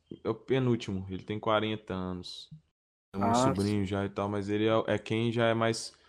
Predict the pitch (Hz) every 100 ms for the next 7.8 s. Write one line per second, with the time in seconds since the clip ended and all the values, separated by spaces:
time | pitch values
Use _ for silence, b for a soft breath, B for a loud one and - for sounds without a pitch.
0 | _ - 107 - 131 110 107 98 - 104
1 | 101 101 110 127 120 - 117 - 117 117
2 | 104 110 104 - 101 101 101 95 95 98
3 | 98 - _ _ - 107 127 143 151 143
4 | - - 147 139 131 120 107 - - 120
5 | 120 127 127 120 - 135 135 - 113 110
6 | - _ _ - 101 120 117 117 117 -
7 | 120 120 117 110 117 135 160 175